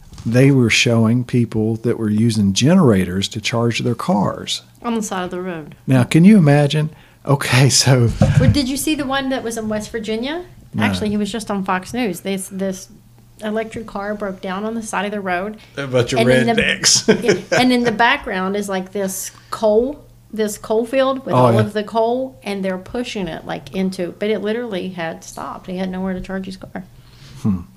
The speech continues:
Speaker 3: Saved by a bunch of rednecks.
Speaker 1: But yeah, I mean, y-, you think, uh, there's nothing green about electric cars. When you break it down, when you break down the cost and, and the carbon footprint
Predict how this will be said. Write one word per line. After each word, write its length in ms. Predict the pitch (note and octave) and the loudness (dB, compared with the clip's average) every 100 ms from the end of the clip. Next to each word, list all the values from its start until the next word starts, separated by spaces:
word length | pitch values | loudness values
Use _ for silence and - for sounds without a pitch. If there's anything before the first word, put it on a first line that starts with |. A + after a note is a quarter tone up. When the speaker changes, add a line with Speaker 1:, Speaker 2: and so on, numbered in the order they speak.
| - | -18
Speaker 3:
Saved 460 | - G#2+ A2 G#2+ | -8 -4 -4 -6
by 100 | G2+ F#2+ | -6 -6
a 60 | |
bunch 320 | F2+ F#2+ G2+ - | -8 -12 -12 -12
of 60 | |
rednecks. 760 | A2 - - - - - - - - - - - - - - | -12 -12 -14 -18 -20 -20 -20 -20 -20 -20 -20 -20 -20 -18 0
Speaker 1:
But 120 | C#3+ | 4
yeah, 180 | D3 G2+ | 4 4
I 200 | A2 A#2+ | 0 0
mean, 240 | A#2 A2+ | 0 0
y-, 60 | A#2+ | -2
you 520 | C3+ D#3 D3 C#3+ A#2+ | -4 -10 -12 -8 -6
think, 480 | A2 B2+ - - - | -4 -4 -6 -14 -18
uh, 100 | - - - - - | -18 -20 -20 -18 -2
there's 260 | C3 A#2+ | 0 2
nothing 300 | D#3+ D#3+ A2+ | 2 2 0
green 340 | G2 B2+ B2+ G2+ | 2 4 4 4
about 540 | F#2 E2+ D2+ - - - - | 0 -4 -8 -10 -18 -20 -12
electric 340 | - G2+ F#2 - | -8 -6 -8 -8
cars. 580 | - A#2 - F#2+ - - _ _ _ | -4 -4 -4 -12 -16 -20 _ _ _
When 160 | G#2 G#2+ | -2 0
you 120 | G#2 | 2
break 320 | F#2+ A2 A2 | 2 0 0
it 120 | G#2+ | -2
down, 440 | A2 G2 E2+ E2 - | -4 -6 -6 -12 -12
when 140 | A2+ G2 | -4 -4
you 80 | F#2+ | -2
break 260 | A2 A#2+ | -2 -2
down 440 | B2+ A#2+ A2 A2 G#2 - - - - _ F#2+ | -2 -2 0 -2 -4 -14 -20 -20 -20 _ -8
the 140 | F#2 | -6
cost 640 | - B2 B2 B2+ - - - - | -4 -2 -2 -2 -4 -8 -14 -10
and, 560 | A2 G#2 G2+ G2 F#2+ F#2+ - - - - - - - - _ - - - - - | -4 -2 0 0 0 -4 -10 -20 -20 -20 -20 -20 -20 -20 _ -20 -20 -20 -16 -4
and 100 | A2 | -2
the 60 | G2 | -2
carbon 420 | - C3 A2+ G2 | 2 2 2 -2
footprint 600 | - C#3 - - F2+ F2 | 0 -2 -2 -6 -6 -8